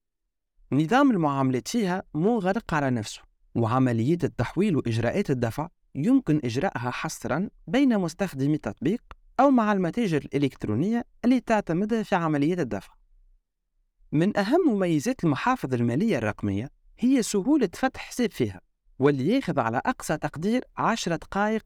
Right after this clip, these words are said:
باش يصير جاهز للاستخدام. عملية تأكيد الحساب بسيطة جدًا، ولا تؤثر على استمرارية الخدمة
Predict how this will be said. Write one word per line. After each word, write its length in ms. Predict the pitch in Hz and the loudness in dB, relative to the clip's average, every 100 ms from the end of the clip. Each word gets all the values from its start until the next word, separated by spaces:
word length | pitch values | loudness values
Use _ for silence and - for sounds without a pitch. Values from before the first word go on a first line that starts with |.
| - | -6
باش 200 | 160 170 | -6 -2
يصير 360 | 165 - 202 220 | -2 -2 -2 -2
جاهز 480 | 160 156 220 202 175 | -2 -2 0 -2 -2
للاستخدام. 640 | 175 160 - - 110 95 - _ _ _ _ _ _ _ _ _ - - | -4 -4 -8 -4 -4 -4 -8 _ _ _ _ _ _ _ _ _ -6 -2
عملية 440 | 156 170 262 302 | 0 2 2 2
تأكيد 420 | - - - 196 | 0 -4 -2 -2
الحساب 460 | 143 - - 262 185 | -4 -6 -2 -2 -2
بسيطة 360 | 175 - 254 127 | -4 -2 -2 0
جدًا، 300 | 117 98 90 _ - | 0 -2 -8 _ -4
ولا 280 | 107 151 | 0 2
تؤثر 540 | 214 160 - 240 - 127 | 0 -2 -4 -2 0 0
على 200 | 117 120 | 0 -2
استمرارية 680 | - 117 110 107 160 220 180 | -2 0 0 0 0 0 -2
الخدمة 480 | 104 - 202 214 | -4 -2 0 0